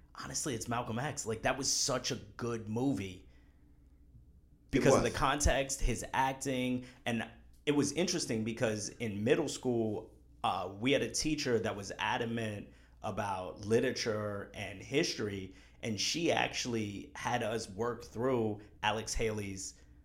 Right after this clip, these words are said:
Speaker 1: you know, Malcolm X, the aut-, autobiography. So I was, like, I was dialed in when that happened.
Speaker 2: Okay.
Speaker 1: So to watch it and read it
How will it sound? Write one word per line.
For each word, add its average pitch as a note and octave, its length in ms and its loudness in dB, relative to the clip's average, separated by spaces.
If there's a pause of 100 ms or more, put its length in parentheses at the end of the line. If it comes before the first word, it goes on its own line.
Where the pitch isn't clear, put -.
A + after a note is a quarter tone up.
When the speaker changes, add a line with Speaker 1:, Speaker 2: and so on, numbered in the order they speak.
(100)
Speaker 1:
you A2 100 -4
know, F#2 240 -2
Malcolm A2 360 2
X, G#2 160 -2
the A2 140 0
aut-, F#2+ 260 -4
autobiography. G#2 800 2
So G#2 160 -2
I D3 200 4
was, D3 200 0 (560)
like, G2 140 0
I C3+ 60 8
was F3+ 140 4
dialed A2+ 340 4
in C#3+ 220 6
when A2+ 180 2
that - 280 0
happened. C3 480 4
Speaker 2:
Okay. F#2+ 60 4
Speaker 1:
So C#3 120 6
to A#2 120 4
watch B2+ 480 4
it C3 480 -2
and G#2 240 -4
read C3+ 260 6
it A#2 380 4